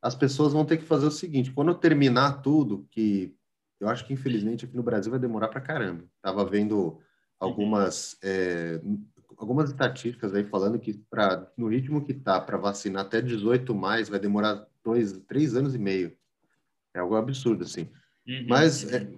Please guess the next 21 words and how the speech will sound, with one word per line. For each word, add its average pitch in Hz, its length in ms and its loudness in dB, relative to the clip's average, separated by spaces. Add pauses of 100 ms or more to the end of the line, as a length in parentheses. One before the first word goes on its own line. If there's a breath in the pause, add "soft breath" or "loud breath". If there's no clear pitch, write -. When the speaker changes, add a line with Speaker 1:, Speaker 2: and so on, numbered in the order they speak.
(100)
Speaker 1:
quando, 190 240 6
quando 196 260 8
chegarem 160 440 6
e - 20 -4
falar 147 200 0
assim, 135 400 0
"Acabou 165 360 2
a 180 60 -2
pandemia, 147 600 2
não 110 160 -2
pode 139 300 2
usar, 139 420 2
não, 127 180 0
não 139 120 2
precisa 143 180 4
mais 156 160 8
de 147 80 4
máscara, 127 380 0
tá 110 100 -6
tudo 156 260 4
liberado, 123 720 4